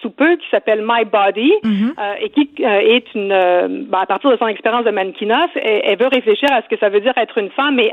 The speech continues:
Speaker 1: être, euh, une commodité, donc un objet qu'on achète. Et donc, quelques jours avant le début de ce procès, en septembre, elle a écrit un long article là-dessus, qui est sûrement une partie de son livre,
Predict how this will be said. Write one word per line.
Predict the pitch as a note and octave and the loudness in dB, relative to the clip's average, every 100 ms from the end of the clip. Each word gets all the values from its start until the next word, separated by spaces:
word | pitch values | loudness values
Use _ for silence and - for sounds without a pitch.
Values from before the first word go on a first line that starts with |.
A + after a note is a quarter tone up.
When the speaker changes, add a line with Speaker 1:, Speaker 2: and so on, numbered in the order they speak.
| B3 | 0
Speaker 1:
être, | C#4 - - - | -2 -6 -6 -2
euh, | G#3 - | -2 0
une | C4 C4 | 2 0
commodité, | - C#4+ B3 A3+ F#3 - F#3+ | 0 0 2 0 -2 -2 -2
donc | F3+ G3 | -2 -2
un | - A#3+ | 0 2
objet | A#3+ G#3+ B3+ | 2 2 0
qu'on | C4+ A3+ G3+ | 0 -2 0
achète. | G3 - F#3 - - - _ - - - - | -2 -4 -6 -6 -14 -20 _ -20 -16 -16 -4
Et | - | 0
donc, | A3+ D#4+ | 2 2
quelques | F#4 F4 E4+ | 0 2 4
jours | E4 F#4+ | 4 4
avant | E4+ | 2
le | D4 | 2
début | C#4 C#4+ | 2 2
de | E4+ | 0
ce | C4+ | -4
procès, | - A#3+ E4+ | -6 -4 2
en | D#4 D4+ | 2 2
septembre, | B3 - F4 F#4 | -2 0 0 2
elle | B3 | 2
a | |
écrit | A3+ - E4 | 0 0 0
un | C#4 | 2
long | D#4+ F4+ | 2 2
article | B3 - D4+ C#4+ | 0 -2 -4 0
là-dessus, | G3+ - - F4 | -2 -2 0 0
qui | - | 0
est | A3+ | -2
sûrement | B3 C#4 | 0 2
une | E4 | 2
partie | C4 G#3 C4 | 0 -2 -4
de | |
son | - G3+ | -2 -2
livre, | F#3+ F#3+ - | -4 -8 -12